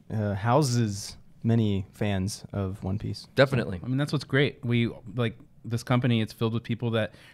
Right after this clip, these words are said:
Speaker 3: really enjoy the stuff that we sell. Like,
Speaker 2: Mm-hmm.
Speaker 3: we're into it. Like, we're actual fans.
Speaker 2: We are game
Speaker 3: Yeah.
Speaker 2: nerds.
Speaker 3: We are game nerds.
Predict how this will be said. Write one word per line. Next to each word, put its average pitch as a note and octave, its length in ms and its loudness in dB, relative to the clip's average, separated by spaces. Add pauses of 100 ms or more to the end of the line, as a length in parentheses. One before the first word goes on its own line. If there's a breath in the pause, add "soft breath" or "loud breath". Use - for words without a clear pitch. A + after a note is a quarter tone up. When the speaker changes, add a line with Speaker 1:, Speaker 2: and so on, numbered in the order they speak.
Speaker 3:
really A#2 220 6
enjoy A2 280 4
the G#2 80 0
stuff - 300 -4
that G#2+ 120 -2
we B2 80 0
sell. G2 320 -6
Like, F#2+ 160 -4
Speaker 2:
Mm-hmm. G#2+ 160 0
Speaker 3:
we're G#2+ 140 2
into B2+ 380 4
it. E2+ 160 -8
Like, G2 160 -4
we're G#2 80 -4
actual G#2+ 420 -6
fans. A2+ 500 -4
Speaker 2:
We F3 240 10
are C#3+ 480 8
game F3 300 0
Speaker 3:
Yeah. A3+ 140 2
Speaker 2:
nerds. A3 400 0
Speaker 3:
We D#3+ 180 6
are C#3 240 10
game B2+ 300 6
nerds. G2+ 600 -2